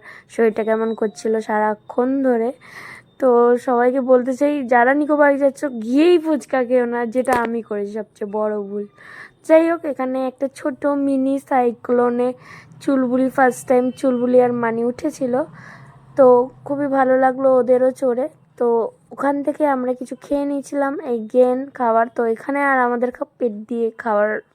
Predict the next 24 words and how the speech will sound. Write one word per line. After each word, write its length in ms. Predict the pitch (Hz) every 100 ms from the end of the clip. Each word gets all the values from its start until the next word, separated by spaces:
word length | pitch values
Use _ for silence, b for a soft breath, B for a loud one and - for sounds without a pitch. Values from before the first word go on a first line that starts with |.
| -
মানে 200 | 214 202
গলা 300 | 202 247 247
দিয়ে 160 | 214 240
খাওয়ার 280 | 254 233 233
নাম 280 | 220 214
ছিল 260 | 226 - 214
না 200 | 208 240 254
পেটে। 300 | 202 240 294 B B B B B B -
So 60 |
এখানে 360 | 262 254 262 262
আমরা 440 | 254 247 254 233 247 _ _ 214
বড় 280 | 233 233 247
সাইক্লোনে 640 | 277 269 269 285 277 277
চড়ে 220 | 277 262
নিয়েছিলাম 600 | 254 254 254 277 269 247
আমাদের 300 | 247 233 240
বড়দার। 600 | 220 233 220 220 226 226 240 B B B B _ -
তো 140 | 269
এখানে 280 | 262 269 285
আমি 280 | 294 320 349
মোটামুটি 540 | 311 277 269 277 339
দুবার 680 | 269 226 262 240 254 247 247
সাইক্লোনে 680 | - 233 220 226 220 220 226
চড়েছিলাম, 480 | 220 220 240 247